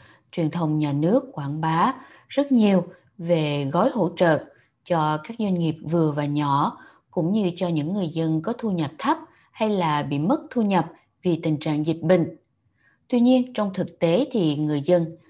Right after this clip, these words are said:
gần như không nhận được một cái sự hỗ trợ nào từ phía chính quyền, đến nỗi mà dư luận kháo nhau, muốn nhận hỗ trợ thì lên T V mà lãnh. Xuân Phương rất cảm ơn nhà giáo Phạm Minh Hoàng đã dành thời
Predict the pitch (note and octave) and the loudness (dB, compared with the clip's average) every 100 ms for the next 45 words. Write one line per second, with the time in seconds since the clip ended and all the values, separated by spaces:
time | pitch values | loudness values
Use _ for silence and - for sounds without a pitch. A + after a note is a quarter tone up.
0 | _ F#3 G#3 G3+ A3 A3+ A3+ - - C4 | _ -2 0 2 4 2 -2 -6 0 2
1 | G3+ D#3 D#3 D3+ C#3 A#3+ - D#3+ D3+ D3 | 4 2 -2 -4 -6 -6 -6 -6 -6 -6
2 | D3+ D#3 D#3 E3+ D#3+ C#3 - _ _ - | -4 -2 0 0 0 -2 -10 _ _ -4
3 | E3 C3 D3+ D#3+ F#3 G#3 G3 F3+ D#3+ - | -2 -2 -4 -2 -4 0 4 4 4 -4
4 | _ _ _ _ _ - E3+ F#3 F3 C#3+ | _ _ _ _ _ -2 0 0 0 0
5 | C#3 G3+ F#3+ D#3+ D3 C#3+ D3 F3 D#3 C#3+ | 0 -2 -2 -2 -2 -4 -4 -2 -2 -2
6 | C#3+ D#3+ F#3+ B3 A3+ G3 F3+ - _ _ | -6 -6 0 2 4 2 0 -8 _ _
7 | _ - G#3 C#4+ F#3+ D3+ D3+ D#3 F3+ D#3+ | _ -2 2 4 4 0 -2 -4 0 0
8 | C#3+ - _ - E3 D3 C#3 C#3 _ D#3+ | 0 -8 _ -8 -2 0 -2 -6 _ -4
9 | E3 D#3+ E3+ E3+ D#3+ D3 C#3 C#3 C3+ D#3 | -2 -2 -2 0 0 0 -2 -2 0 0
10 | A#3+ - _ _ _ _ _ _ _ _ | 0 -4 _ _ _ _ _ _ _ _
11 | _ _ _ F#3+ F3+ F3 D#3+ D#3+ G#3 F#3+ | _ _ _ -8 0 2 2 2 0 -2
12 | F3+ F3+ E3+ C#3+ D3+ D#3+ F3 D#3 D3+ E3+ | 0 0 0 -2 -2 -4 -4 -2 -2 0
13 | F3 D#3 D#3+ - - - D#3 F3 F3 C#3+ | 0 0 -2 -16 -20 -8 -4 -2 -2 -4
14 | D3+ | -6